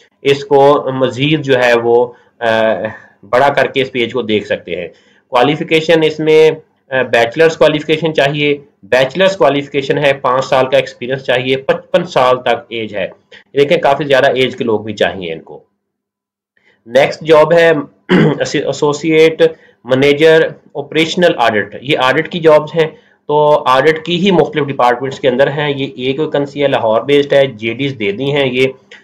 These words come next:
और qualification bachelor चाहिए। देखें, इसमें जितनी भी qualifications हैं वो सारी bachelor हैं, लेकिन उसमें, अ, experience मांगा हुआ है चार साल का। अब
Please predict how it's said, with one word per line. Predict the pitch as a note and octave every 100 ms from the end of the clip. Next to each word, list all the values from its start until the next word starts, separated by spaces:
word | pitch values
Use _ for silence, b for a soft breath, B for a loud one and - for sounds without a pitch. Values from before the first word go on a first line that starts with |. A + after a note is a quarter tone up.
| B B
और | C#3
qualification | C3+ C3 C3 D3 D#3+ D3 D#3+ D3+
bachelor | C#3 G2 A2 A2 D#3+
चाहिए। | E3+ C#3+ C#3+ C3+ C#3 C#3 B B
देखें, | C3+ C#3+ F3
इसमें | D#3+ F3
जितनी | C#3 C3 E3
भी | F3+
qualifications | F3+ D3 C#3+ C#3+ C#3 D#3 C#3
हैं | C#3+
वो | C#3+
सारी | C#3 C3+
bachelor | C3+ G#2+ - C#3+
हैं, | C#3+ C#3
लेकिन | B2+ B2 C#3+ C#3+ - _ b _
उसमें, | C3 C#3+ C#3 C#3 C3+
अ, | B2 B2+ B2
experience | A#2+ - D#3 F3
मांगा | C3+ G#2 G#2+
हुआ | A2+ A2+
है | A2 B2
चार | - A2 F#2
साल | - E2 D#2+
का। | D#2+ D2 _ _ _ _ -
अब | B2 C3+ D3+ D3+